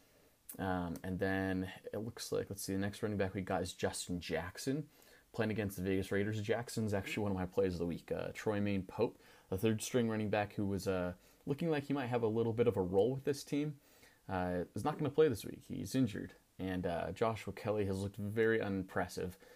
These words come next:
But, uh, you know, Jackson, Justin Jackson passes the eye test. So I think you can go ahead and start him and fire him up this week in a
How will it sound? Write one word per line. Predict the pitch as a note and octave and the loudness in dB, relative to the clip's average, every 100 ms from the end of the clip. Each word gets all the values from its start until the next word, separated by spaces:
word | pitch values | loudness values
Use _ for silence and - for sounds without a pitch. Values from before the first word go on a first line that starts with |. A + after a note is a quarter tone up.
| - - _ - | -20 -20 _ -2
But, | F#2 F2 | 0 0
uh, | E2+ E2+ - - - _ _ - | -2 -4 -6 -10 -14 _ _ -4
you | G2+ | -2
know, | F#2 | -2
Jackson, | F2+ G#2+ G2 G#2 - | 0 2 2 2 -2
Justin | F#2+ G2 - | -2 -2 -2
Jackson | G2 F2+ - F2+ | -4 -4 -6 -8
passes | - - B2+ A#2+ G2 | -2 2 2 2 -2
the | - | -2
eye | F2+ | -2
test. | F#2+ C3+ C#3 - - _ _ _ | -2 -2 -6 -8 -16 _ _ _
So | - | -6
I | F2+ | -2
think | G2+ G#2+ | -2 0
you | |
can | G2+ F#2 F#2 | 0 -2 0
go | G#2+ | 0
ahead | F#2 F#2 | 2 0
and | F#2 | -2
start | F#2 G2+ F#2+ | -2 -2 -2
him | G2 | -4
and | G2+ G2 | -6 -2
fire | G2 F#2 F2+ | 0 0 0
him | F#2 F#2 | -4 -6
up | F2+ | -6
this | F#2 F2+ | -6 -6
week | F#2+ F#2 - | -6 -8 -8
in | - F2 | -8 -6
a | - F2 | -4 -4